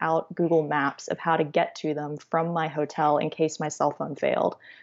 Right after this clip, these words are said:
So I would always know where I was going and didn't look like a lost, scared tourist out on her own.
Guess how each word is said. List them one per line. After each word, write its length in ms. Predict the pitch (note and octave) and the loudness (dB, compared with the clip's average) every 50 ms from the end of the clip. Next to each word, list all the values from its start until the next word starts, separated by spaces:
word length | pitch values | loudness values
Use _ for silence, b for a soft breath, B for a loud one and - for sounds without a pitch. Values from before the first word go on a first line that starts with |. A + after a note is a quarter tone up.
| B B | B B
So 140 | - - F3 | 0 2 4
I 40 | D#3+ | 6
would 160 | D#3+ E3 E3 | 6 4 4
always 400 | - E3+ E3+ E3 E3+ E3 D#3+ - | 4 2 4 4 4 4 2 0
know 260 | E3 D#3 D#3 D3+ D3+ | -2 -4 -2 -2 -2
where 180 | D3 D3+ D3+ D3 | 0 0 0 0
I 80 | D3 | -2
was 180 | C#3+ C#3+ C#3 C#3 | -2 -4 -4 -2
going 440 | - D3+ D3 C#3+ D3 D#3+ E3+ F#3+ - | 0 0 0 0 0 -2 -2 -2 -2
and 100 | - D#3+ | 0 2
didn't 220 | D#3+ D#3+ E3 D3+ | 2 2 2 2
look 240 | D#3 D3+ D3+ - - | 0 -2 -2 0 2
like 220 | D#3 D3+ D3+ - - | 2 2 2 0 0
a 60 | - | 0
lost, 440 | D#3+ D3+ D3+ D3 C#3+ C#3+ - - - | 2 2 2 2 0 -2 -6 -10 -10
scared 360 | - - - D#3 D3 C#3+ C#3+ | -8 -2 0 0 0 0 -4
tourist 540 | - - - C#3 D3 D#3+ A3 A#3+ - - - | -4 -4 0 2 2 2 2 2 -2 -4 -2
out 160 | - F#3 F#3+ | 0 0 2
on 120 | F#3+ G3 G3 | 0 0 -2
her 140 | F#3+ F#3+ G3 | -2 0 0
own. 300 | G#3 A3+ B3+ C4+ C#4+ | 2 4 4 4 2